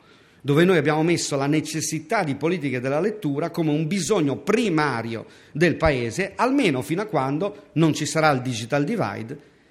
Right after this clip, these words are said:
e quel cinquanta per cento della popolazione che non legge nemmeno un libro l'anno e che ha difficoltà di fronte a un testo scritto,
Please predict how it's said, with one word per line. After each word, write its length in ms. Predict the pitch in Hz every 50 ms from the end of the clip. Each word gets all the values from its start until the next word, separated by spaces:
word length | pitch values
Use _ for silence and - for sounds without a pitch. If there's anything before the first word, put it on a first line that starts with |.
| _ _ _ _
e 140 | - 170 160
quel 600 | - 233 277 247 175 135 - - - 139 127 117 -
cinquanta 560 | - - 131 131 - 160 202 208 190 156 165
per 180 | 135 127 147 -
cento 320 | - - 170 147 131 135
della 180 | 127 123 123 110
popolazione 500 | 131 135 127 147 147 139 - 170 156 131
che 100 | - 139
non 200 | 135 135 139 143
legge 380 | 156 170 151 120 101 117 110 110
nemmeno 440 | 117 120 127 135 156 175 175 147
un 100 | 131 123
libro 300 | 123 139 139 113 123 123
l'anno 460 | 120 117 110 98 95 101 101 95 95 - - _ - - - _
e 160 | 143 147 143
che 160 | 143 - 190
ha 100 | 202 233
difficoltà 840 | 226 208 208 - - 175 156 - 175 156 143 143 - 180 160 131 117 117
di 100 | 127 139
fronte 420 | - - 170 190 208 202 160 -
a 20 | 139
un 100 | 123 117
testo 320 | - 127 113 - - 120
scritto, 680 | - - - 131 127 107 - - _ 113 107 113 113 -